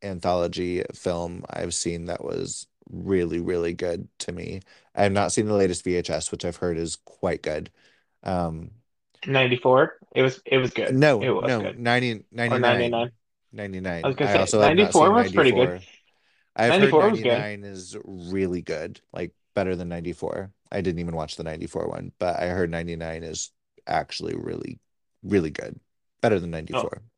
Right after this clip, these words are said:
Speaker 1: I
Speaker 2: Well,
Speaker 1: still need to
Speaker 2: it
Speaker 1: see
Speaker 2: had to
Speaker 1: both
Speaker 2: be
Speaker 1: of
Speaker 2: better
Speaker 1: them.
Speaker 2: than Viral. <laughs>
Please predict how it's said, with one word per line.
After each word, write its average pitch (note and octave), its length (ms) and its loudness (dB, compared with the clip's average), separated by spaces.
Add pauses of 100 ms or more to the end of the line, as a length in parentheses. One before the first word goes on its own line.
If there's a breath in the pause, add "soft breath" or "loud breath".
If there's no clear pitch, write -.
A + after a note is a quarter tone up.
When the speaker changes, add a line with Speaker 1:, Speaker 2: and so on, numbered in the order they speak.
(460 soft breath)
Speaker 1:
I C3 80 8
Speaker 2:
Well, - 20 10
Speaker 1:
still D3 180 4
need F#2+ 180 -2
to F3 60 -4
Speaker 2:
it - 20 -2
Speaker 1:
see D#3+ 160 4
Speaker 2:
had D#3+ 100 2
to D#3 60 2
Speaker 1:
both - 20 -2
Speaker 2:
be D3+ 80 0
Speaker 1:
of D3 60 0
Speaker 2:
better D3+ 200 6
Speaker 1:
them. D3+ 60 -2
Speaker 2:
than C3 200 -2
Viral. B2+ 600 2
<laughs> G3+ 100 -4